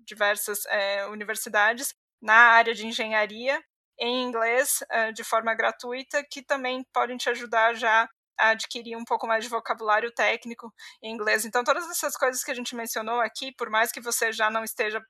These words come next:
pensando em ir amanhã ou buscando ativamente, assim, por uma vaga, se você já tiver com essas, ah, atividades realizadas, a hora que aparecer uma oportunidade ou quando você realmente decidir ir, elas vão te ajudar bastante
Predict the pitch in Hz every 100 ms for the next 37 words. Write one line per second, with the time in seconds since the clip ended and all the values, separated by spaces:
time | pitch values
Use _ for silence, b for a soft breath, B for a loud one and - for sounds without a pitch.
0 | _ - 214 208 233 226 214 220 214 202
1 | _ _ _ - 220 226 214 247 254 220
2 | 214 - 233 226 220 226 220 220 208 240
3 | 226 196 226 233 214 208 214 208 320 262
4 | 277 _ - 294 233 247 - 254 262 240
5 | 247 262 233 220 233 - 214 208 208 -
6 | 214 - 220 202 202 196 214 - 214 202
7 | 208 - 214 214 226 233 240 247 233 -
8 | _ - 214 214 233 262 262 233 214 226
9 | 214 214 220 214 208 214 226 247 208 214
10 | 226 220 202 - 208 208 220 220 220 220
11 | 214 214 214 214 220 247 254 233 220 226
12 | 226 240 233 220 214 220 - 226 214 -